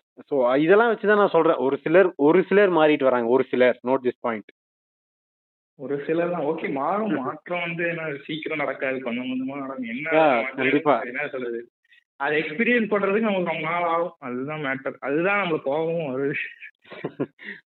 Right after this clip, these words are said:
Speaker 1: அதான் இப்ப ஒரு சில
Speaker 2: மாறிட்டே
Speaker 1: படங்கள்ல
Speaker 2: இருக்க
Speaker 1: நமக்கு
Speaker 2: முடியும்.
Speaker 1: பிடிக்காம, முன்னாடி பிடிச்சிருக்கலாம். இப்ப அதை பார்க்கும்போது நமக்கு பிடிக்காம இருந்திருக்கலாம்.
Speaker 2: எங்க, நான்லாம் விஸ்வாஸ் அஞ்சு தாட்டி தியேட்டர்ல பார்த்தேன்.
Speaker 1: <laughs>
Speaker 2: இப்போ அது வந்து என்ன சொல்றது? இப்போ நான் வருத்தப்படுறேன்னு சொல்ல வரல. Like, எதுக்குடா?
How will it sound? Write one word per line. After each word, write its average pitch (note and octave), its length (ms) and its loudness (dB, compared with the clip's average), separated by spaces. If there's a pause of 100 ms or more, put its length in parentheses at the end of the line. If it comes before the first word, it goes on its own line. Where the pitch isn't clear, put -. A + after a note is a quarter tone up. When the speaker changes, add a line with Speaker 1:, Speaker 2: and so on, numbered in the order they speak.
Speaker 1:
அதான் E3+ 200 6
இப்ப B2+ 220 2
ஒரு B2+ 160 2
சில D3+ 160 2
Speaker 2:
மாறிட்டே - 40 0
Speaker 1:
படங்கள்ல E3+ 160 4
Speaker 2:
இருக்க F#3 220 4
Speaker 1:
நமக்கு E3+ 340 0
Speaker 2:
முடியும். F3+ 380 4
Speaker 1:
பிடிக்காம, E3 260 -8
முன்னாடி F#3 360 4
பிடிச்சிருக்கலாம். D#3+ 500 2
இப்ப C3+ 200 0
அதை D#3+ 120 6
பார்க்கும்போது F#3+ 420 6
நமக்கு E3 300 2
பிடிக்காம D#3+ 320 4
இருந்திருக்கலாம். B2 760 -2
Speaker 2:
எங்க, E3+ 340 -2
நான்லாம் D3 440 0
விஸ்வாஸ் E3 300 -2
அஞ்சு C3+ 320 -2
தாட்டி C3+ 240 -4
தியேட்டர்ல A#2+ 400 -6
பார்த்தேன். A2+ 520 -6
Speaker 1:
<laughs> - 1160 -6 (680)
Speaker 2:
இப்போ D3+ 540 -2
அது C#3 180 -2
வந்து D3+ 260 -2
என்ன D3+ 200 0
சொல்றது? B2+ 320 -2
இப்போ B2+ 260 -4
நான் C#3+ 200 -4
வருத்தப்படுறேன்னு E3+ 680 -2
சொல்ல A#2+ 300 -6
வரல. C3 100 -8
Like, D3+ 200 -4 (100)
எதுக்குடா? C3 600 -6